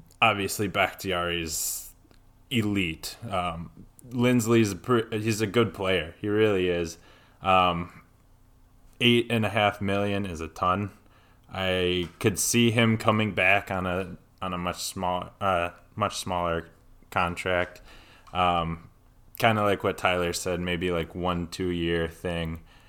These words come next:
at least for now. Maybe the, who knows, maybe it's the last couple years that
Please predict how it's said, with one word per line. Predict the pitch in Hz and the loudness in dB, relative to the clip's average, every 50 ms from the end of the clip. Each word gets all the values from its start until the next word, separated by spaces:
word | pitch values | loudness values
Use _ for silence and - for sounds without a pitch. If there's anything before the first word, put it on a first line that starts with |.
| - - - - - | -20 -20 -14 -6 -2
at | 98 104 | 0 2
least | 107 101 98 95 - - - - - | 4 4 2 2 0 -4 -6 -10 -12
for | - - 95 92 92 90 87 85 85 87 92 95 - - - - - _ - - _ - _ - - - | -6 0 2 2 4 4 4 2 2 0 -4 -8 -16 -20 -20 -20 -20 _ -20 -20 _ -20 _ -20 -10 -4
now. | 117 113 107 98 98 98 98 98 98 | -2 0 2 4 6 8 8 8 6
Maybe | 95 95 104 107 107 104 107 104 104 104 | 6 4 4 4 4 4 4 4 4 2
the, | 98 95 95 92 95 95 95 - - - | 2 2 2 2 2 2 -2 -4 -10 -8
who | - 110 107 | -4 -4 -2
knows, | 95 87 82 85 82 - | -2 -2 -2 -4 -6 -6
maybe | 98 98 98 90 101 98 95 | -6 -6 -4 -2 -2 -2 -2
it's | 92 - - | -2 -4 -6
the | - - 98 | -8 -6 -2
last | 90 92 87 87 87 - - - | 0 2 2 2 0 -2 -4 -4
couple | - 87 - - 90 | -4 -4 -2 -2 -4
years | 87 87 87 85 85 82 - | -2 -2 -2 -2 -2 -4 -6
that | - 87 87 92 - | -8 -6 -6 -6 -8